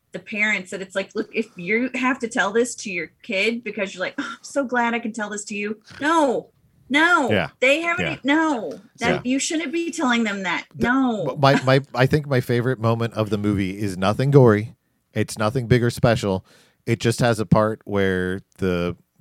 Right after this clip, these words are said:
Speaker 2: the main character daughter wants to go into the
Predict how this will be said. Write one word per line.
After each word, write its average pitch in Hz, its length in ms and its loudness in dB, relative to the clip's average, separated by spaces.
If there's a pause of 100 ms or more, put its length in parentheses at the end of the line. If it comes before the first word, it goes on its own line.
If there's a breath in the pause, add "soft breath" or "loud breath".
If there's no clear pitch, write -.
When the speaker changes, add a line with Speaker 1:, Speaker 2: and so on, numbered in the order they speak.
(220)
Speaker 2:
the 107 100 -2
main 98 280 -4
character 95 440 -2
daughter 90 420 2 (360 soft breath)
wants 117 220 -2
to 110 80 -6
go 107 180 4
into 101 160 -4
the 101 180 -2